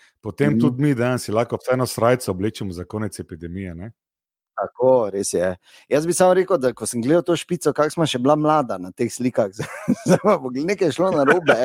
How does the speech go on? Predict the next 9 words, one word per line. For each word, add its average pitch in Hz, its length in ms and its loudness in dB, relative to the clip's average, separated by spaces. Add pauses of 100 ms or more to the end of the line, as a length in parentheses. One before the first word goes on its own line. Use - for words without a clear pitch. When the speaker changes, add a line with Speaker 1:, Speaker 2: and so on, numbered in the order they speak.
(180)
Speaker 1:
<laughs> - 200 -8
Speaker 2:
v 302 100 -10
času 156 340 -2
karantene. 151 840 0 (340)
<laughs> 214 400 2 (540)
Ampak, 226 520 2
eh, 175 200 4
prav 175 400 2
je, 190 240 4